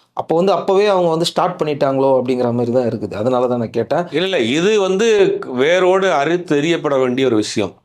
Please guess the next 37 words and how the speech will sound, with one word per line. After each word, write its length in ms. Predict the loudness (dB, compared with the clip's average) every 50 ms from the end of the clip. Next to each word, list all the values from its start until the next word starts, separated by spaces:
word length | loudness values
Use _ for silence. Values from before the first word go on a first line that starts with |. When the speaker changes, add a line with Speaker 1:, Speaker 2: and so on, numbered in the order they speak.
| _ _
Speaker 1:
அதனால 260 | -4 -2 0 0 0
ஸ்பெஷல் 320 | -2 -2 -4 -2 -2 -2 -2
டீம் 160 | -2 -4 -2
ஃபார்ம் 240 | -2 -2 -2 -2 -2
பண்ணாங்க. 260 | -2 -2 -2 -2 0
Speaker 2:
ஃபார்ம் 240 | 0 0 0 0 -2
பண்ணியிருக்கிறாங்க, 500 | -2 0 0 0 0 0 0 0 0 0
அதை 220 | 0 2 2 2
விசாரிச்சுட்டு 480 | 2 0 0 -2 -2 -2 -2 -4 -2 0
இருக்கிறாங்க. 360 | 0 2 2 0 0 0 -2 -2 -2 -4 -8 _ _ _ _ _ _ _ -14
அது 240 | -8 -4 0 0 2
வேற 260 | 2 2 2 2 2
எதையோ 340 | 2 2 2 2 2 0 0 0
போய் 240 | 0 2 2 2 2
வேற 220 | 0 0 0 0
ஏதோ 260 | 2 2 2 2 2
வந்து 380 | 2 2 0 0 -2 -2 -2 -2
இங்க 140 | 0 0 0
ஒரு 100 | 0 0
பெரிய 240 | 0 -2 0 -2
டீம் 360 | -2 -2 -2 -2 0 0 0 0
மொத்தமா 280 | -2 -2 -2 0 0
அப்படியே 280 | 0 0 0 0 0 2 2 2 0 0 -2
கொத்தா 280 | -2 -4 -4 -2 -2 -2
மாட்டிக்கிடுச்சு. 460 | -2 -2 -2 -4 -6 -8 -8 -14 -20 _ _ _ _ _ _ _
கண்-, 440 | -8 -4 -2 -2 -2 -2 -4 -4 -2
ஏற்கனவே 460 | -2 -2 0 0 0 0 0 0 0 -2 -4 -6 -12 -18 _ _ _
இதை 120 | -2 0
ஒரு 120 | 0 0 0
ஸ்பெஷலா 300 | -2 -2 0 0 0 2
கண்காணிச்சுட்டு 460 | 0 0 0 0 0 0 0 -2 -2
இருந்திருக்காங்க. 400 | 0 0 0 0 0 -2 -2 -4 -6 -8 _ _ _ _ _ _ _ _ -6
அப்ப 180 | -2 0 2
வேற 260 | 2 4 4 2 2 2
ஒரு 160 | 2 2 0
சிக்கல் 300 | 0 -2 -2 0 0 0
மாட்டி, 340 | 2 0 0 0 -2 -4